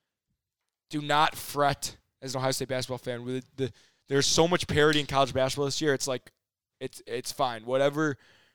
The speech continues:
you know, a weird game that we're not supposed, that we shoulda won, that we didn't. You know, in two weeks, we'll win at Michigan State in a game where Cassius Winston scores,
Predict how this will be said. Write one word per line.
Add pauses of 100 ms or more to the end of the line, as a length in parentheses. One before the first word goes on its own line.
(160)
you
know, (200)
a
weird
game
that
we're
not
supposed, (120)
that
we
shoulda
won,
that
we
didn't. (680)
You
know,
in
two
weeks,
we'll
win (320)
at
Michigan
State
in
a
game
where (220)
Cassius
Winston
scores,